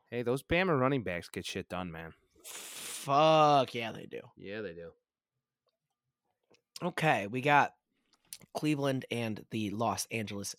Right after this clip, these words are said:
Speaker 2: Chargers. Interesting matchup here. Who do you got?
Speaker 1: Chargers. I have so much faith in Justin Herbert.
Speaker 2: You love that guy.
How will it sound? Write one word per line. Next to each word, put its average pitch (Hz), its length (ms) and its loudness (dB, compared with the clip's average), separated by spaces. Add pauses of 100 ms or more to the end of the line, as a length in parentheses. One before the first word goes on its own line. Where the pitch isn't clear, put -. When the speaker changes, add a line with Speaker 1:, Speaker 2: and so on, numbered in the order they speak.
Speaker 2:
Chargers. 107 640 -4 (720)
Interesting 131 360 0
matchup 110 340 -2
here. 147 160 0
Who 147 80 -4
do 123 80 -4
you 113 100 -6
got? 127 160 -2 (420)
Speaker 1:
Chargers. 95 520 0 (220)
I 120 240 4
have 110 300 2
so 120 180 0
much 120 220 0
faith 120 280 2
in 110 120 -4
Justin 117 420 -2
Herbert. 117 440 4 (100)
Speaker 2:
You 170 140 0
love 131 280 0
that - 160 -10
guy. - 80 -16